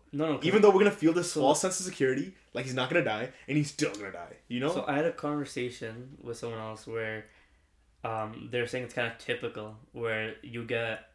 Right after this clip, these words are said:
Speaker 1: a backstory for someone and
Speaker 2: Yeah.
Speaker 1: they die right away.
Speaker 2: That's true.
Speaker 1: So the fact that he gave us his backstory and he didn't die,
Speaker 2: Mm-hmm.
Speaker 1: I feel like that's a good change in direction. Like,
Speaker 2: Yeah.
Speaker 1: and maybe he witnessed, he noticed that himself.
Speaker 2: Yeah,
Speaker 1: And he
Speaker 2: yeah.
Speaker 1: kinda went, yeah. And then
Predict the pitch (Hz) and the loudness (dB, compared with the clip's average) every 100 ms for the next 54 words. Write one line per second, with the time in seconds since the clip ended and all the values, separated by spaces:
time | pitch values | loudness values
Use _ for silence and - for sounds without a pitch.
0 | - 123 117 110 113 - 127 127 139 139 | -10 -8 -2 -2 -2 -4 -4 -4 -6 -4
1 | 143 156 160 143 135 117 113 107 107 107 | -4 -4 -6 -4 0 2 0 -2 -2 -2
2 | 107 107 104 101 98 - 117 120 - - | -2 -4 -6 -8 -10 -8 -4 -4 -4 -6
3 | 113 110 _ - 131 120 117 120 123 131 | -4 -6 _ -8 -2 -2 -2 -4 -2 0
4 | 147 143 117 120 127 135 120 131 135 147 | 0 -2 -2 -2 -2 -4 -2 -2 -2 -4
5 | 151 120 117 104 107 110 127 139 156 139 | -4 -6 -8 -8 -8 -6 -4 -4 -4 -6
6 | 127 123 107 - - 123 135 123 120 117 | -8 -8 -10 -6 0 0 0 -2 0 -4
7 | 127 120 113 - 113 107 101 98 - 107 | -4 -8 -8 -10 -8 -8 -8 -12 -12 -6
8 | 104 104 107 110 113 123 123 123 135 113 | -4 -4 -6 -2 0 0 -2 -4 -6 -6
9 | 113 120 127 117 110 110 113 104 104 - | -6 -6 -10 -8 -6 -6 -6 -6 -10 -8
10 | 107 131 - 101 - _ 135 131 123 113 | -6 -6 -10 -20 -20 _ -12 -2 0 2
11 | 104 104 117 107 110 - 107 104 - _ | 0 -2 -2 -2 -4 -6 -6 -8 -14 _
12 | _ _ - 131 123 120 | _ _ 0 2 0 -4